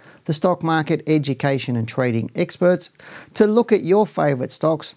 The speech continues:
and answer all of your most burning questions. Now, up until this week, or last week, sorry,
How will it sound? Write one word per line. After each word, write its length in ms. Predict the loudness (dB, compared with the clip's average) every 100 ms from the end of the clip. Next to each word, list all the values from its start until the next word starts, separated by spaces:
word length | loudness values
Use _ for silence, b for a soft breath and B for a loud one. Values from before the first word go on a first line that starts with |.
| -4
and 320 | 2 2 2
answer 360 | 0 0 0 -4
all 320 | 0 0 2
of 80 | 0
your 100 | 0
most 320 | -2 -4 -8
burning 460 | -10 -4 -2 -2 -2
questions. 420 | -4 -2 -6 -6 _ _ _
Now, 260 | 0 2 2
up 200 | -2 0
until 360 | 0 2 2 4
this 300 | 2 0 0
week, 320 | 2 4 2
or 100 | 0
last 360 | 0 0 -2 -2
week, 180 | -2
sorry, 320 | -2 0 2